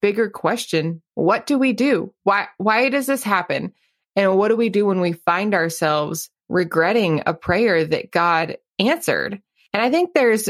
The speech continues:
no hard and fast answer to this. And hear me out now that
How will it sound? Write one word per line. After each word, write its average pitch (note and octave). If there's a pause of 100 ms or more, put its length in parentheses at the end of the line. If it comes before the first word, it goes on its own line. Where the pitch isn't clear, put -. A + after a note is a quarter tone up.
(120)
no G3
hard F3
and D#3
fast D3+
answer E3
to A#3
this. D4+ (260)
And G3+
hear B3+
me A#3+
out E3
now D#3
that G3